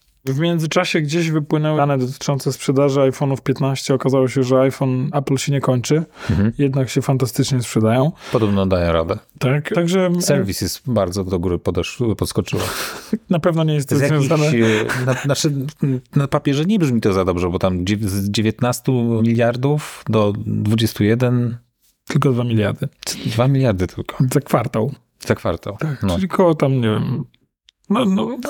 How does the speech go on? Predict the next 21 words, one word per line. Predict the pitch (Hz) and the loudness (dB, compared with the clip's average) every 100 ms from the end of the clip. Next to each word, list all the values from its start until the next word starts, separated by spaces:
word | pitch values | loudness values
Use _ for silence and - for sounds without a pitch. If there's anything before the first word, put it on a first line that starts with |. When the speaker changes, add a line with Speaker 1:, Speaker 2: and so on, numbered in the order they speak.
| 220 | -2
Speaker 1:
no | 269 294 | 0 0
orzeszki, | 349 220 135 - 143 | 0 2 0 0 -2
Speaker 2:
Grosze, | 214 | 0
Speaker 1:
naprawdę. | 165 127 104 | 0 0 0
No, | 110 | 0
Speaker 2:
grosze, | 139 185 | 0 0
Speaker 1:
jak | 170 | 0
Speaker 2:
grosze, | 147 151 - | 0 0 0
Speaker 1:
przybiera. | 135 135 147 92 95 - - | 0 0 0 -2 -6 -10 -6
Tak. | - - - _ _ _ 247 - - - - - _ _ _ - | -6 -6 -14 _ _ _ -6 -6 -6 -10 -12 -14 _ _ _ -4
Dlaczego | 180 196 240 247 | 0 0 0 0
t-, | 208 - 202 | -2 0 0
teraz | 160 190 165 | 2 2 2
M | 165 | 0
trójeczka? | 139 139 110 - 127 | 2 2 0 -2 -2
Święta? | - 185 190 254 269 - - - _ _ _ | 0 0 0 0 -2 -6 -20 -20 _ _ _
Speaker 2:
No | 104 | 0
oczywiście. | 92 - 110 139 - - 104 _ - | 0 0 0 -2 -4 -4 -4 _ -4
Speaker 1:
Tak? | - 202 220 - | 2 2 0 0
Speaker 2:
No | 117 | 2
a | 127 | 2